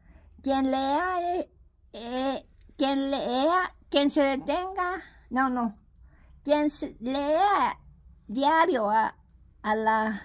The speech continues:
sie-, sierva de Dios, Sor María Faustina, se detenga en esta oración. Falleciste, Jesús, pero el manantial de la vida brotó para las almas y ab-, se abrió el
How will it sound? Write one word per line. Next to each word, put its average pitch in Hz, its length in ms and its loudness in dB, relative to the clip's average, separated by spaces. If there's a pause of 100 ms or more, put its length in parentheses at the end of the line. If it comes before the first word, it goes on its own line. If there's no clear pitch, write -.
(160)
sie-, 233 460 -6 (320)
sierva 302 640 2
de 247 160 0
Dios, 254 400 -2
Sor 240 240 -4
María 233 520 -2
Faustina, 285 680 -4 (320)
se 247 160 -2
detenga 311 680 0
en 330 120 -2
esta 311 340 0
oración. 269 640 0 (540)
Falleciste, 285 840 0
Jesús, 220 540 -6 (140)
pero 226 220 -2
el 233 120 0
manantial 233 720 -2
de 285 140 0
la 262 160 0
vida 240 480 -2
brotó 220 420 -8
para 233 300 -6
las 202 320 -8
almas 226 400 -2 (100)
y 202 300 -2
ab-, 190 240 -4 (120)
se 208 280 -2
abrió 208 380 2
el 285 360 0